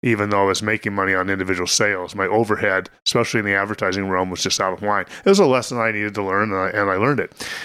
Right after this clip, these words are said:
Well, what they did was they hired these two, uh, reporters to go around and talk to everybody I had, uh, done business with, people that invested in my company, uh, and they would interview them, and they would do,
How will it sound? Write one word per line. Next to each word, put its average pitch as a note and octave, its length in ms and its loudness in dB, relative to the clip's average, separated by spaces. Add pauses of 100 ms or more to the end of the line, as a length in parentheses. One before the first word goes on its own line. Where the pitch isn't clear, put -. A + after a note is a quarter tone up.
(160)
Well, A2+ 140 4
what A#2+ 160 2
they D#3 180 4
did C3+ 280 2
was A2+ 220 0
they A#2 180 4
hired C3+ 320 0
these A2 200 -6
two, - 220 0 (300)
uh, G2+ 240 0 (240)
reporters B2 600 2 (480)
to A#2 80 0
go B2 260 4
around A#2+ 340 0
and G#2+ 80 -10
talk A#2+ 280 -2
to G#2 140 -6
everybody D#3 680 2
I A#2+ 240 0
had, A2 420 -2 (480)
uh, A2+ 160 0
done A#2+ 360 -2
business A#2 440 0
with, A#2 340 4
people A#2 260 2
that A2+ 180 2
invested G#2+ 680 -2
in A2 160 2
my G#2+ 160 0
company, A2+ 760 -2 (340)
uh, G2+ 400 0 (160)
and G#2+ 340 0
they A2 80 4
would A2 220 2
interview D3+ 340 4
them, C3 220 0
and B2 180 0
they B2 100 2
would A#2 240 0
do, B2+ 600 6